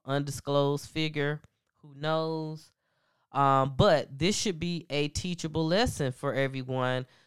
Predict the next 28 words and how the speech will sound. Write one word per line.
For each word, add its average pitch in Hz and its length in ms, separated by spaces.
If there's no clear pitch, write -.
who 175 160
thinks 226 520
that 127 380
freedom 202 400
of 180 100
speech 233 560
is 160 200
literally 165 680
freedom 214 440
of 214 80
speech, 220 480
but 175 180
it's, 165 160
it's, 165 340
it's 165 260
absolutely 180 720
not. 165 400
And 131 160
we 143 100
need 175 360
to 170 320
hurry 170 400
up 160 120
and 143 160
understand 151 720
that. 107 220
Not 165 400
only, 175 600